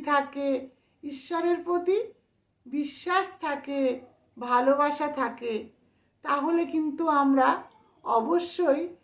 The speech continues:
কৃষ্ণ নাম জপ করতে পারি।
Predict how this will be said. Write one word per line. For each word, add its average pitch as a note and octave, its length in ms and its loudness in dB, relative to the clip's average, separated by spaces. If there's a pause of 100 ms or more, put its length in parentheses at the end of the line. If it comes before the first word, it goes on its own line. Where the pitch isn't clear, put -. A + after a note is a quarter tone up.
(200)
কৃষ্ণ F4 520 -6
নাম C#4 360 2 (160)
জপ G3+ 280 0 (160)
করতে B3+ 400 -4 (500)
পারি। F#3 360 -2